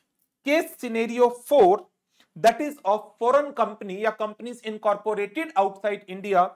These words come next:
सिक्स मार्क्स के तीन एमसीक्यूज। फिर तीन इंडिविजुअल एमसीक्यू हैं, एक जनरल क्लॉज एक्ट, एक शेयर कैपिटल के ऊपर है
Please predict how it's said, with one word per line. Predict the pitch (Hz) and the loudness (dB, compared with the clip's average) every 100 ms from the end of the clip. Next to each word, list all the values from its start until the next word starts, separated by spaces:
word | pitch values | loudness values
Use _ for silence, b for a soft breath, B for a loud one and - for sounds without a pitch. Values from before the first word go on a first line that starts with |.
| _ _ _ _ _ _ - | _ _ _ _ _ _ -6
सिक्स | 320 311 - | -4 -4 -4
मार्क्स | 208 190 190 - | 0 0 -2 -6
के | 196 254 - _ _ _ | -6 -6 -12 _ _ _
तीन | 240 220 | -6 -4
एमसीक्यूज। | 185 120 - 107 _ 101 _ _ _ _ _ _ | -6 -8 -14 -20 _ -20 _ _ _ _ _ _
फिर | 339 349 - _ | -2 -2 -6 _
तीन | 254 277 294 294 | -6 -6 -8 -8
इंडिविजुअल | 214 208 220 220 202 277 285 233 | -8 -6 -6 -8 0 2 2 -4
एमसीक्यू | 185 180 214 - 208 | -8 -8 -14 -14 -12
हैं, | 196 240 - _ _ _ _ | -10 -12 -14 _ _ _ _
एक | 226 233 151 | 0 0 -4
जनरल | 175 175 214 226 | -4 -2 -2 -4
क्लॉज | 226 226 233 247 | 4 6 6 4
एक्ट, | 269 - _ _ _ _ _ _ _ _ _ _ _ _ _ _ _ _ _ _ _ _ _ _ _ _ _ _ _ _ _ _ _ _ _ _ _ _ _ _ _ _ _ | -4 -6 _ _ _ _ _ _ _ _ _ _ _ _ _ _ _ _ _ _ _ _ _ _ _ _ _ _ _ _ _ _ _ _ _ _ _ _ _ _ _ _ _
एक | 220 247 240 233 226 220 - | 2 2 2 4 4 2 -4
शेयर | - - 208 202 | -10 -2 -2 0
कैपिटल | 190 180 190 247 | -2 -4 -6 -6
के | 240 254 | -4 -4
ऊपर | 247 254 247 | -4 -4 -4
है | 240 269 | -4 -6